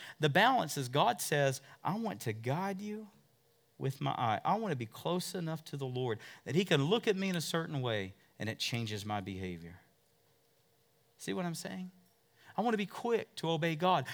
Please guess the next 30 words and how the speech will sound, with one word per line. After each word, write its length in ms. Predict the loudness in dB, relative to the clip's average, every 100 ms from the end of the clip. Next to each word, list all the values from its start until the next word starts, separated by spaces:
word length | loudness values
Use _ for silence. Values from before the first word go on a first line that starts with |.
| -6
I 40 | -2
want 120 | -2
to 40 |
be 100 | 0
swift. 1040 | 0 0 0 2 4 4 2 -4 -10 -16 -20 _ _ _ _ _
I 60 | -2
don't 160 | 0 0
want 220 | -2 2
God, 260 | 4 4
I 60 | 4
don't 120 | 0
want 100 | 0
to 40 | 0
be 200 | 0 0
like 260 | 0 0
the 100 | -4
mule, 640 | -4 -2 0 2 2 0 -4
or 200 | -8 -12 _ _ _ _
I 60 | -2
don't 120 | 4
want 120 | 4
to 100 | 6
outpace 480 | 4 2 0 0 0
him 140 | -2
like 200 | -2 -4
the 100 | -6
horse. 540 | -6 -4 -4 -4 -10 -12 _ _ _ _ _ _ _ _ _ _ _ _ _ _ _
In 80 | 2
other 160 | 4 4
words, 240 | 2 0